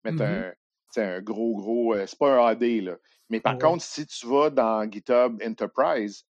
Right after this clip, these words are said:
Speaker 1: ça, c'est différent parce que ça, c'est intégré avec le A D. Puis là,
Speaker 2: OK.
Speaker 1: tu dois avoir beaucoup plus de, de, de, de barrières ou de, beaucoup plus de possibilités de mettre, euh, de, de la sécurité, là.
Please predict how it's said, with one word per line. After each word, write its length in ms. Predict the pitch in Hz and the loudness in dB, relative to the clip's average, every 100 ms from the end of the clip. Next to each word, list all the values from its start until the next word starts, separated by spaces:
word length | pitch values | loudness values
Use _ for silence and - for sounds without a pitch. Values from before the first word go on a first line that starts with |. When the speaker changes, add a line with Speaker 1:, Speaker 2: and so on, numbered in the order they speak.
| _ - | _ -8
Speaker 1:
ça, 160 | - | -6
c'est 200 | 135 123 | -4 -4
différent 440 | 98 - 101 117 101 | -6 -4 -2 -2 -6
parce 140 | 92 | -10
que 80 | - | -10
ça, 160 | - - | -6 -4
c'est 180 | 110 | -2
intégré 300 | 110 107 101 | -2 -4 -4
avec 220 | 104 101 - | -2 -2 -2
le 80 | |
A 160 | 95 95 | -4 -4
D. 300 | 95 131 196 _ _ _ _ | -4 -8 -10 _ _ _ _
Puis 160 | - 104 | -8 -2
là, 240 | 110 127 | 2 2
Speaker 2:
OK. 80 | 123 | 2
Speaker 1:
tu 120 | 139 123 | -4 -2
dois 160 | 110 | 0
avoir 240 | 104 110 113 | 2 2 0
beaucoup 220 | 107 - | -4 -8
plus 340 | 127 131 117 | -4 -4 -2
de, 380 | 107 101 98 90 | -4 -2 -2 -4
de, 420 | 90 95 87 90 92 | -6 -10 -10 -12 -14
de, 280 | 95 92 92 | -14 -14 -12
de 60 | 104 | -6
barrières 520 | 107 110 98 104 110 | 0 0 0 -2 -2
ou 80 | 110 | -2
de, 120 | 101 - _ _ | -6 -10 _ _
beaucoup 160 | - | -6
plus 160 | 139 160 | 0 2
de 80 | 143 | 2
possibilités 560 | - 127 - 117 - | 2 -4 -6 -12 -6
de 80 | 135 | -4
mettre, 220 | 113 110 - | -2 -4 -2
euh, 180 | 107 98 | -2 -2
de, 200 | 95 90 | -4 -6
de 40 | 85 _ | -8 _
la 80 | 101 | -12
sécurité, 580 | - - 101 90 95 | -12 -16 -16 -12 -14
là. 80 | 87 | -14